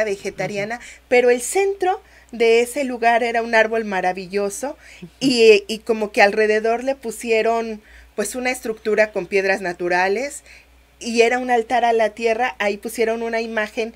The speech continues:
Speaker 2: que representaba la tierra
Speaker 1: Ajá.
Speaker 2: y había muchas frutas, ha-, había flores e inclusive las maripositas que ya empiezan a,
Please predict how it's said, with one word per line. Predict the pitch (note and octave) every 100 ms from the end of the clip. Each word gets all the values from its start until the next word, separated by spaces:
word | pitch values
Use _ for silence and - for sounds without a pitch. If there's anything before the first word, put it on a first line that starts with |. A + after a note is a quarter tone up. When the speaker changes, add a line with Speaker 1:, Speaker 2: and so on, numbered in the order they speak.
| - _
Speaker 2:
que | -
representaba | G3 G3 F#3+ F#3 F#3 F#3 G3+ G3+ A3
la | A3
tierra | G#3 G#3+ G#3 G3+ B3
Speaker 1:
Ajá. | D4 - B2+ C3+ F3 -
Speaker 2:
y | C4 A#3+
había | G#3 A#3+ A#3
muchas | A#3+ B3 C4+ A3+ -
frutas, | B3 C4+ - B3 C4+ E4 - - - -
ha-, | F#3+ G3+
había | G#3 G3+ B3 B3
flores | - B3+ A#3+ B3+ C#4+ - - _
e | B3
inclusive | C4+ D#4+ A4 - G4+ G4 E4 B3+ C4 D#4 - - -
las | A#3 G#3+ G#3+ G#3 G3+ G3+
maripositas | A3 G#3+ G#3+ G#3+ G#3 B3+ A#3+ C4+ -
que | A3+ G3+
ya | A3 G#3+ A3 A#3 A#3+ -
empiezan | G3 F#3 G#3 G#3 - A#3 A3
a, | F#3+ F3 E3 D#3+ D#3